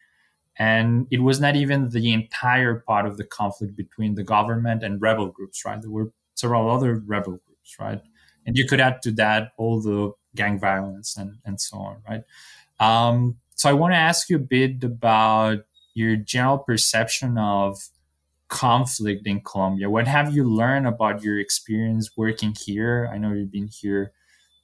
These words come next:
on the ground, talking to people, talking to gang members, talking to, uh, policymakers. Is Colombia different in a certain way? Uh,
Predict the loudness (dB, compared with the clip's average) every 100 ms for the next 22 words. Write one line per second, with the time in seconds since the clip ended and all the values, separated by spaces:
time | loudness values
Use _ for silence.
0 | _ _ _ _ -6 -2 -2 0 2 4
1 | 2 0 -2 -6 _ -4 -2 -2 -4 -6
2 | -8 -8 -10 -12 -14 -10 -8 -6 -8 -8
3 | -4 -2 -2 -4 -10 -8 -4 -2 -2 -4
4 | -4 -6 -4 -6 -8 -12 -10 -10 -12 _
5 | _ _ _ _ -2 0 0 0 2 2
6 | 2 0 -2 -4 -4 -4 -2 -6 _ _
7 | _ _ -2 -2 2 2 4 4 2 2
8 | -2 _ _ _ _ _ _ _ _ -6
9 | -2 -2 0 2 4 4 2 2 2 0
10 | 2 2 2 2 2 4 2 0 -2 -2
11 | 2 2 4 2 2